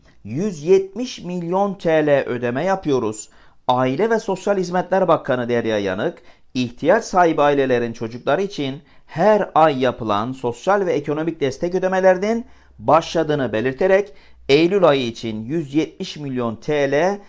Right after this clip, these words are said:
set yani sosyal eğitim desteği ödemesi yapacağız dedi. Bakan Yanık,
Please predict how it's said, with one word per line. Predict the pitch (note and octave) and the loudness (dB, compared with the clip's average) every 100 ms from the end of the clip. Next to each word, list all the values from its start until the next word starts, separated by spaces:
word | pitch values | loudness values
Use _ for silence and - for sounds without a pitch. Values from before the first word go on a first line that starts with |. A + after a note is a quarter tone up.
| - | -20
set | - - E3+ B2 - - - | -18 -2 2 2 0 -10 -10
yani | D3+ F#3 D3+ D#3 | 0 2 0 -2
sosyal | - D#3+ - F3+ F3 F#3+ - _ _ - | -4 -6 -2 4 4 2 -6 _ _ -4
eğitim | D3+ D#3 F3 F#3+ | 0 0 0 2
desteği | D3+ C#3 B2+ A#2 | 2 2 0 -2
ödemesi | - D#3 D3 B2 B2+ | -2 0 -2 -2 -2
yapacağız | D3+ D#3+ C#3 B2+ A#2 G2+ | -2 0 0 2 0 0
dedi. | C#3 D#3 G3+ G#3 - - - - | 0 0 -2 -4 -14 -20 -20 -4
Bakan | C3+ D#3 G3+ G#3+ | 0 2 2 2
Yanık, | G#3 G3 | 0 -2